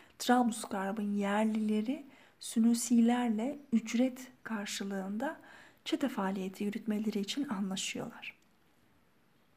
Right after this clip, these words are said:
Bu çetelerin başında Enver Bey, Mustafa Kemal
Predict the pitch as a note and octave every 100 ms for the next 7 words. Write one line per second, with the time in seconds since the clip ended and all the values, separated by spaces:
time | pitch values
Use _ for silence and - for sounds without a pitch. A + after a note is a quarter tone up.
0 | _ _ - _ _ - - - - -
1 | - _ C#4 B3+ B3 A3+ G#3+ A3 A3+ A3+
2 | - G#3 A#3+ D4+ D#4+ - _ _ _ A3
3 | G#3 G3+ G3 A3 G#3+ D#4 E4+ - _ A#3
4 | - A3 A3 - G#3 A#3+